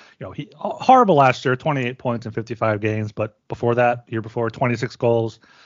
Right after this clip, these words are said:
sixty-three points in, in a full season there. So if he can bring that to the Avs,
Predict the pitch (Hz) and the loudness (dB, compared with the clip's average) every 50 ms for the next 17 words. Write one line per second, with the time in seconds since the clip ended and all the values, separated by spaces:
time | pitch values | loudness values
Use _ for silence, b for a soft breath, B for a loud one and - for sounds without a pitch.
0 | b b b - - 160 - 135 - 143 123 - 131 127 120 117 120 104 95 101 | b b b -10 -10 -8 -6 -2 0 0 0 2 2 0 0 -2 -4 -8 -14 -14
1 | 113 - 110 98 92 - - 101 - - - 165 175 160 170 160 156 156 151 156 | -14 -14 -16 -16 -14 -14 -14 -16 -10 -2 2 4 4 4 4 2 2 2 2 2
2 | 147 - - 110 104 101 - 160 165 - 156 143 120 110 - - 139 131 117 113 | 0 -2 -4 -6 -6 -6 -10 -10 -8 -8 -8 -8 -8 -12 -10 -10 -10 -8 -6 -6
3 | 120 127 123 - 127 117 117 113 113 117 117 113 110 110 - - | -6 -6 -6 -6 -6 -6 -4 -2 -2 0 0 -2 -2 -4 -12 -20